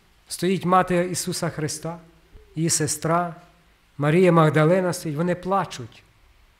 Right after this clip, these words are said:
Вони плачуть, тому що розп'ятий Ісус Христос.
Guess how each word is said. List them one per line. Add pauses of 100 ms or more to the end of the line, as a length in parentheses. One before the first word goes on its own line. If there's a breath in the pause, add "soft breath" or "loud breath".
(720 loud breath)
Вони
плачуть,
тому
що (1700)
розп'ятий (240)
Ісус
Христос.